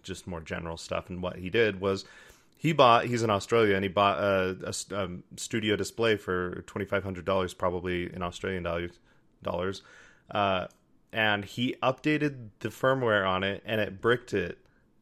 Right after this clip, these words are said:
And he was just so pissed. And, like, that's the kind of thing. It's like,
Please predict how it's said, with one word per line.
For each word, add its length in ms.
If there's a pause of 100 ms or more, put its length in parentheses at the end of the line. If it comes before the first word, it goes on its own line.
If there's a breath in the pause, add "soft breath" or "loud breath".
(140)
And 200
he 160
was 180
just 240
so 200
pissed. 320
And, 100
like, 140
that's 220
the 40
kind 200
of 60
thing. 160
It's 120
like, 180